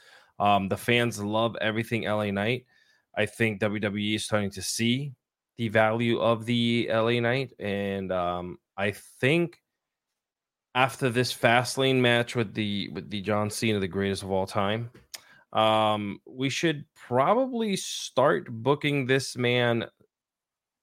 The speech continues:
in meaningful matches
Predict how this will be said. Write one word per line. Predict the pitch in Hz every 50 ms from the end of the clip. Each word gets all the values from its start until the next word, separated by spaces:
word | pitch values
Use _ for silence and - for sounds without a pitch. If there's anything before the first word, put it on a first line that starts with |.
| _ -
in | 123 117 117 113 110 95 - _ _ _ _ _ _
meaningful | - 107 107 117 127 139 151 151 151 151 147 139 - - 139 135 135 135 135 131 139 147 _ _ _ _ _ _ _
matches | 98 101 110 117 120 123 127 127 135 135 - - - 95 87 90 85 85 - -